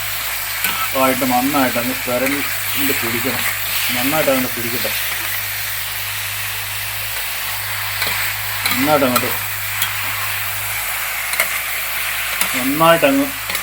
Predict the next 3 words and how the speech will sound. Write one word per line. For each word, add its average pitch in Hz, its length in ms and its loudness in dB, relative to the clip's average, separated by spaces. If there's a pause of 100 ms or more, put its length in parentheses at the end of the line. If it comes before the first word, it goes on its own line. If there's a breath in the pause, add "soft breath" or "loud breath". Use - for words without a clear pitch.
(1160)
നന്നായിട്ടങ്ങ്, 143 560 4 (1040)
നന്നായിട്ട് 294 500 4 (760)
ഇളക്കി 139 340 4